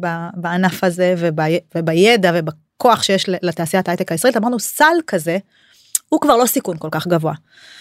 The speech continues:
זאת אומרת, אם נצליח לייצר מנגנון שבו אנחנו משקיעים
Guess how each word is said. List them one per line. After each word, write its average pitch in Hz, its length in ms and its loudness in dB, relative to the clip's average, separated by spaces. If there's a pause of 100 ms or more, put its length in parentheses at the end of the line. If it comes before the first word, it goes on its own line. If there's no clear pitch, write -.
(160)
זאת - 140 -8
אומרת, 165 220 0
אם 262 140 4
נצליח 311 480 2
לייצר 233 300 4
מנגנון 202 500 0
שבו 202 300 2
אנחנו 208 240 0
משקיעים 220 500 0